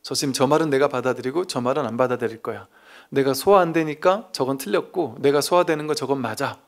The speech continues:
우리는 전부 다 이렇게 들을 수밖에 없어요. 그러니까 보통 우리가 책을 한 권 읽잖아요. 그 책을 읽었다고 생각하잖아요. 사실은 책을 읽지 못합니다, 사람들은. 거의 책을 안, 못 읽는 것과 비슷해요.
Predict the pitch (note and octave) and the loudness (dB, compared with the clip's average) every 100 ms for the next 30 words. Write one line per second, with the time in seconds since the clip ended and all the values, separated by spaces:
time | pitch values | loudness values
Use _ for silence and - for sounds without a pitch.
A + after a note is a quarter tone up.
0 | _ _ - _ D3 D3+ D3+ B2+ C3+ D3 | _ _ -20 _ -2 0 -2 -2 -4 -2
1 | D#3+ D#3 C#3 F3 F#3 - F#3+ E3+ D3+ D3+ | 0 0 2 0 0 -4 -2 0 -2 -4
2 | - D3+ D3 - C3+ - A2+ G2+ - _ | -4 -4 -4 -2 -2 -4 -8 -12 -20 _
3 | _ _ _ - C3+ - - - D#3 C#3 | _ _ _ -12 -10 -10 -6 -4 0 0
4 | C3+ A#2+ C3+ A2+ - _ _ _ - - | 2 0 0 -4 -10 _ _ _ -8 -6
5 | A3 G#3+ F#3 F3 F3+ B2+ - D3+ A#2+ A#2 | 0 0 0 0 -2 -4 -6 -6 -6 -8
6 | F#3 - _ _ _ _ _ _ _ _ | -12 -14 _ _ _ _ _ _ _ _
7 | _ - C#3+ - A3+ G#3+ C3+ D#3+ E3+ F3+ | _ -14 -8 -6 0 2 4 4 4 2
8 | D3+ D#3 D3 C#3 C3 D3 C#3 G2+ _ _ | 0 -4 -6 -8 -8 -8 -10 -14 _ _
9 | _ - E3+ D#3 E3 D#3+ - F3+ F3+ D#3 | _ -12 -8 -6 -8 -8 -6 -4 -4 -6
10 | D3+ C#3 B2 - E3 A#2 A#2 F3 F3 A2+ | -8 -10 -8 -8 -6 -6 -6 -8 -8 -10
11 | - G#2+ A2 - - _ _ _ _ _ | -12 -14 -16 -18 -20 _ _ _ _ _
12 | _ _ - C3+ C#3 C#3 - E3 D3 G2+ | _ _ 0 4 4 2 -4 -2 -2 -2
13 | B2 C#3+ C#3 B2 D#3 E3 E3 D#3+ D3+ C#3 | -6 -8 -4 -2 0 -4 -4 -6 -8 -6
14 | A#2 A2+ - C#3 A#2+ - A2+ G2 | -4 -4 -4 -4 -6 -14 -14 -14